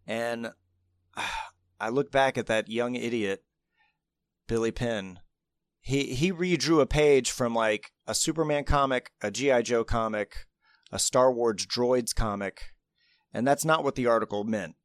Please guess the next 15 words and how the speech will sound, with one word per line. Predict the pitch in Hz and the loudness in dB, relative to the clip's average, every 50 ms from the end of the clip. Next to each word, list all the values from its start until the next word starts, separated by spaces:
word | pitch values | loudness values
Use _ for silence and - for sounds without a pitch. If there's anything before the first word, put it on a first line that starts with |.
| _ | _
The | - 107 104 | -4 0 2
article | 113 123 131 135 - 127 120 107 | 2 2 2 2 0 0 0 0
wanted | 110 110 110 107 107 101 - | 0 0 -2 -2 -2 -4 -4
you | 110 107 104 | -4 -4 -4
to | 98 - - 110 101 98 | -4 -6 -4 -4 -6 -6
translate | - - - - 123 127 131 135 135 135 110 110 113 104 101 101 - | -6 -6 -4 -2 -2 0 0 0 -2 -2 -2 -2 0 0 0 -2 -4
in | - 107 117 | -8 -8 -6
your | 117 113 110 | -4 -4 -2
brain | 95 113 117 117 113 110 104 101 101 101 101 | -2 -2 -2 -2 -2 -4 -6 -6 -8 -10 -10
and | - 107 104 101 | -8 -8 -8 -6
your | 98 | -8
fingers | 98 - 131 123 113 85 82 85 87 82 - - - _ _ _ _ _ _ _ _ _ _ _ - | -6 -6 -6 -6 -6 -6 -8 -8 -8 -8 -8 -10 -10 _ _ _ _ _ _ _ _ _ _ _ -2
text | - - 143 123 110 - - - - - - _ - | 2 4 6 4 4 4 0 0 0 -2 -6 _ -6
to | - 120 | -4 -4
picture. | 101 - 135 123 - - - 78 62 - - | -2 0 -2 -2 -2 -4 -6 -6 -8 -12 -16